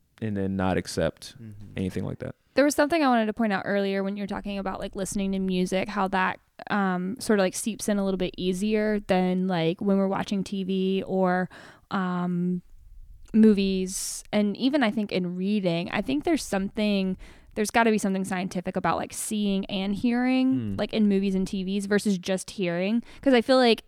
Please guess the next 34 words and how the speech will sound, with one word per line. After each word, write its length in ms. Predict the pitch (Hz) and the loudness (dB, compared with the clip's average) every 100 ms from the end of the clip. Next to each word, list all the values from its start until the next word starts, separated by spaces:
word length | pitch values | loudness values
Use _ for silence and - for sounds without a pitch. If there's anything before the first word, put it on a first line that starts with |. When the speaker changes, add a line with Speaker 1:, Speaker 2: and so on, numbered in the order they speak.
| _ _ - | _ _ -2
Speaker 3:
on 200 | 226 220 | 4 4
a 80 | 196 | 2
scale 480 | - 240 214 214 196 | 0 0 2 4 4
of, 80 | |
like, 180 | 175 - | 2 -2
passive 460 | - 190 180 196 185 | -2 -2 -2 -2 -2
intake, 640 | 175 180 202 220 214 220 - - | -4 -4 -2 2 2 2 -6 -10
you 260 | - 208 226 | 0 6 6
are 40 | |
probably 200 | 220 208 | 6 2
the 100 | 196 | 2
most 320 | 175 165 180 - | 2 0 0 -2
passive 400 | - 190 247 214 | -6 -2 -2 0
when 160 | 196 | 0
you're 140 | 180 170 | 0 -4
just 380 | 165 175 175 - | -2 -2 -2 -4
listening 440 | 170 - 208 208 | -6 -4 -2 -2
to 40 | 220 | -2
something. 300 | - 247 190 | -2 2 6
Speaker 1:
Oh, 160 | 139 | 6
yeah. 320 | - 127 98 78 | 6 6 4 2
Speaker 3:
Because, 300 | 254 254 247 | 2 4 4
Speaker 2:
Mm-hmm. 80 | 220 | 6
Speaker 3:
like, 240 | 208 202 - | 4 2 2
you're 180 | 233 226 | 4 4
not, 380 | 220 202 - | 4 0 0
there's 200 | 220 226 | 4 6
no 120 | 226 190 | 6 4
visual. 720 | 185 190 185 170 180 - 208 | 6 4 4 0 0 0 2
Like, 160 | 214 - | 2 2
I 140 | 233 | 0
think 240 | 262 240 | 2 2
of, 140 | 240 220 | 2 4
like, 160 | 202 | 2